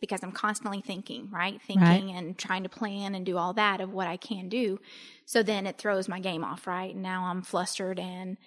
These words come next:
Speaker 1: I, I've got something else to do when I just think I've made it to where, whew, I can get through what I thought I could get through.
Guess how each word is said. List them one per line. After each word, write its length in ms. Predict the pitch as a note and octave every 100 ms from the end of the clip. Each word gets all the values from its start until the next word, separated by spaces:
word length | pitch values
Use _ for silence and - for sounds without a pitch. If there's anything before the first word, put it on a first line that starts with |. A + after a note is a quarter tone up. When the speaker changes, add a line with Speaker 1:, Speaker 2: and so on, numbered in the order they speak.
| - _ _ _ _ _ _ - _ -
Speaker 1:
I, 220 | F3+ - G3
I've 140 | F#3+
got 180 | - -
something 220 | - -
else 220 | C4+ -
to 80 | F#3+
do 180 | G3 F#3+
when 160 | G3 F#3
I 240 | G3+ A#3+
just 400 | F#3+ F#3+ F#3+ -
think 300 | F#3+ F3+ -
I've 220 | F3+ F#3+
made 180 | G3+ F#3
it 120 | F#3
to 60 | -
where, 260 | F#3 F3+ E3+ -
whew, 200 | E4 D#4 - -
I 100 | -
can 140 | A#3+ G3
get 160 | F#3
through 500 | - F3+ F3+ F3 G3+ G#3+ _ _ _
what 380 | - G3 G3 F#3+
I 100 | F3+
thought 240 | - E3 -
I 80 |
could 160 | - -
get 160 | - -
through. 240 | -